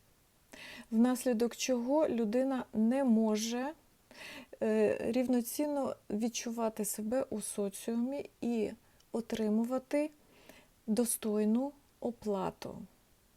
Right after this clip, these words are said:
Достойну оплату. Окрім того, йдеться мова про те, що ці товариші, які придумують ці всі закони, реформи,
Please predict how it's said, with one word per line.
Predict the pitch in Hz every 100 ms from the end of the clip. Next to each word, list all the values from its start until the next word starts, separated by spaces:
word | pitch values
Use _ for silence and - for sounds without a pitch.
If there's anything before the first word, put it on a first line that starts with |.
| _ _ _ _ _ -
Достойну | 208 - 220 220 247 -
оплату. | 220 - 202 185 - - _ - - - -
Окрім | 254 233 262 285 359 349
того, | - 269 220 185 180 -
йдеться | 208 247 302 - 277
мова | 254 233 196 180 -
про | 240 254
те, | - 190 175
що | 175 - 220
ці | 208 - 302
товариші, | 311 247 214 196 185 180 - - - -
які | 208 208 269 302
придумують | 294 220 202 247 277 247 -
ці | 262
всі | 262 - 226
закони, | 208 214 - 190 180 175
реформи, | 220 226 - 180 -